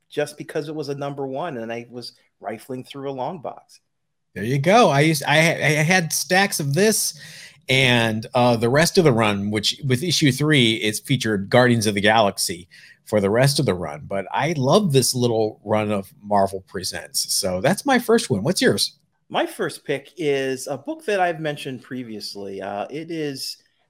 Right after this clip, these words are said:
Speaker 1: Epic number three, the first appearance of Vanth Dreadstar. Uh, Vanth, uh, Dreadstar is a character made by Jim Starlin. Jim Starlin is famous in the comic book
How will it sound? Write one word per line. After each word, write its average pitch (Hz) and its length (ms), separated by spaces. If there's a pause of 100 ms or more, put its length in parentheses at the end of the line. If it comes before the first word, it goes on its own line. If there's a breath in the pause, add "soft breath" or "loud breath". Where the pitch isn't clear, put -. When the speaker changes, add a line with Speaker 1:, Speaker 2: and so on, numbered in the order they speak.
(160)
Speaker 1:
Epic 160 340
number 131 340
three, 110 540
the 92 100
first - 440
appearance 120 640
of 104 240
Vanth 104 440 (280)
Dreadstar. - 720 (720)
Uh, 117 240 (240)
Vanth, 202 260 (160)
uh, 143 160
Dreadstar 165 560
is 120 140
a 117 80
character 131 680
made 110 400
by 104 140
Jim 107 280
Starlin. 98 600 (320)
Jim 135 200
Starlin 135 520
is 104 180
famous 208 760 (360)
in 123 80
the 113 80
comic 104 380
book 110 160